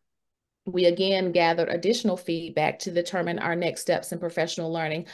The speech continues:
So what we found to be impactful is that we're allowing, allowing teachers to take charge and personalize their learning just as we personalize the learning for our students.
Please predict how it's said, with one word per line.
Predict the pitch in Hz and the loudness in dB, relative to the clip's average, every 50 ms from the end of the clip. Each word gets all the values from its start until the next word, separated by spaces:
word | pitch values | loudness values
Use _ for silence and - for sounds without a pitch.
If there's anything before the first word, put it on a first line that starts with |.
| - - - | -18 -18 -14
So | - - 196 | 4 6 6
what | 185 190 196 - 175 | 6 8 6 4 4
we | 190 208 214 | 4 2 2
found | 208 - - 208 202 196 190 190 185 | 0 2 2 4 4 4 2 0 -2
to | - 196 | -4 -6
be | 175 180 180 175 175 - - | -6 -6 -6 -6 -6 -4 -4
impactful | 170 185 - - 214 233 247 240 240 - 190 175 - - | -4 -4 -2 2 4 4 4 4 2 2 2 2 2 2
is | 175 180 175 | 0 0 2
that | 185 175 156 135 - | 0 0 0 0 -2
we're | 175 190 185 190 | -2 0 2 2
allowing, | 180 175 175 175 175 175 170 175 170 175 - - | 2 2 2 2 2 2 2 0 -2 -2 -6 -4
allowing | - 185 180 180 170 165 165 170 175 | -4 -2 0 0 0 0 0 -2 -4
teachers | - - 247 262 269 - - 180 160 160 156 165 170 - - - - - - - _ - - - | -2 0 0 0 0 2 2 4 4 6 4 4 2 0 -8 -18 -20 -20 -20 -20 _ -12 -4 0
to | 233 214 196 185 180 175 175 170 - | 2 2 4 2 0 0 -2 -4 -6
take | - 208 196 180 180 | 0 2 2 2 2
charge | - - 196 180 170 170 165 175 - - | -2 -4 -2 0 2 2 2 0 0 -2
and | 185 180 - | -4 -4 0
personalize | - 185 185 - - 175 165 165 160 160 165 - | 0 -2 -2 0 -2 0 2 2 2 2 0 2
their | 185 202 214 | 2 4 4
learning | 196 180 170 165 160 165 165 170 - - | 4 2 0 -2 -2 -2 -4 -6 -6 0
just | - 170 170 175 - | 4 4 4 4 2
as | 180 165 170 | 0 -2 -2
we | - 170 | -4 -6
personalize | 175 185 170 175 175 - 170 165 156 151 165 170 | -2 0 0 0 2 2 2 4 4 2 2 0
the | 170 160 | -2 -2
learning | 156 165 156 156 165 165 | -2 -2 -2 -2 -4 -4
for | - 156 | -2 -2
our | 143 - 151 | 0 0 -2
students. | - - - 196 180 - - - - - - | -4 -4 -2 -2 -2 -2 -2 -6 -8 -12 -16